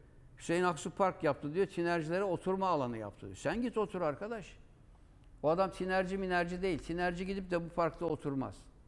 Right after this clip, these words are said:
Bak açık söylüyorum. O tinerci masalını anlatanlar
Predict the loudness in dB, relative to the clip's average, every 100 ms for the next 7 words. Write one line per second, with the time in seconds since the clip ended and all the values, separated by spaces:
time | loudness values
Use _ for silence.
0 | -20 -20 -20 -14 -6 -4 -4 -4 -4 0
1 | 0 0 -6 -14 -20 -20 -20 -20 -20 -20
2 | -20 -12 -10 -4 0 4 4 2 2 2
3 | 4 4 4 2 2 2 2 2 2 2